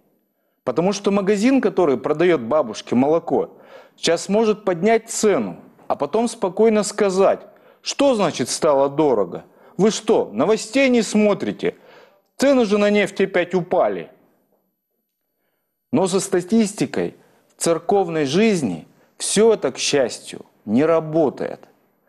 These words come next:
Для меня, обычного православного человека, по большому счету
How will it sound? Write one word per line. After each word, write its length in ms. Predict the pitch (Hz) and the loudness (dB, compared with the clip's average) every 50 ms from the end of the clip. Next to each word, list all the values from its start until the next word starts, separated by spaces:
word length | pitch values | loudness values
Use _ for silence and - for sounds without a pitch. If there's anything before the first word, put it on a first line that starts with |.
| _ _ _ | _ _ _
Для 220 | - 101 120 143 156 | -8 -2 -2 -2 0
меня, 500 | 160 175 185 190 208 220 202 123 85 - - - _ - | 0 0 0 2 2 0 0 -2 -6 -10 -16 -20 _ -8
обычного 640 | - 123 131 139 180 202 - - - 135 117 110 101 | -8 -8 -4 -2 -2 -2 -2 -2 -2 -2 -2 -2 -2
православного 800 | - - 131 135 143 - - - 165 160 151 127 110 104 101 95 | -2 -2 -2 -2 -2 -2 -2 0 2 2 2 0 -2 -4 -8 -8
человека, 640 | - - 127 127 143 170 214 240 233 - - - - _ _ _ _ _ _ _ - - - - _ | -6 -4 -2 0 2 4 2 2 0 -2 -8 -10 -10 _ _ _ _ _ _ _ -20 -20 -20 -20 _
по 100 | - 120 | -6 -4
большому 540 | 120 147 151 156 - - 202 202 196 190 175 | -2 -2 -2 -2 -2 -2 -2 0 0 -2 -2
счету 500 | - - - 214 208 196 196 131 - | -2 0 2 2 2 2 2 -2 -8